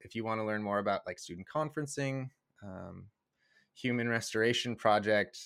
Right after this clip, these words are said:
Uh, Marcus Luther has been a, a favorite of mine on Twitter recently. He's another English teacher that shares a lot about how he's trying to involve students more in the process of their own learning and their own assessment. Um, so, I mean, I'm sure I could go on and on, but those are the ones that I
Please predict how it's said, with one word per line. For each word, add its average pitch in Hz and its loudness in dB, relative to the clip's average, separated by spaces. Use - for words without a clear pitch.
Uh, 107 2
Marcus 139 0
Luther 139 0
has 147 -4
been 123 0
a, 113 2
a 104 -2
favorite 117 0
of 110 0
mine 117 0
on 117 -2
Twitter 117 0
recently. 120 -2
He's 107 -2
another 104 0
English 101 -4
teacher 107 -2
that 101 -2
shares 107 0
a 92 0
lot 92 -2
about 104 0
how 104 -4
he's 104 -6
trying 101 -4
to 98 0
involve 92 2
students 95 -6
more 95 -2
in 98 -2
the 90 -2
process 95 -2
of 92 0
their 98 2
own 95 -2
learning 98 0
and 90 -2
their 92 0
own 87 -2
assessment. 143 2
Um, 92 2
so, 104 4
I 104 -6
mean, 104 0
I'm 104 4
sure 104 0
I 98 4
could 98 -4
go 87 0
on 92 -2
and 90 -4
on, 87 -4
but 80 -12
those 101 -4
are 95 -6
the 92 -4
ones 90 -6
that - -8
I 87 0